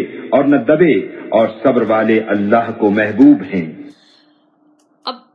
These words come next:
Speaker 2: اللہ تعالیٰ فرماتا ہے، وَكَأَيٍّ مِّن نَّبِيٍّ قَتَلَ مَعَهُ رِبِّيُّونَ كَثِيرٌ۔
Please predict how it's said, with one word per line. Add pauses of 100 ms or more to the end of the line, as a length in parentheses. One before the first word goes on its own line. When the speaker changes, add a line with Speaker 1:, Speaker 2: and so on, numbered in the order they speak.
(480)
Speaker 2:
اللہ
تعالیٰ
فرماتا
ہے،
وَكَأَيٍّ
مِّن
نَّبِيٍّ (100)
قَتَلَ (300)
مَعَهُ (140)
رِبِّيُّونَ (680)
كَثِيرٌ۔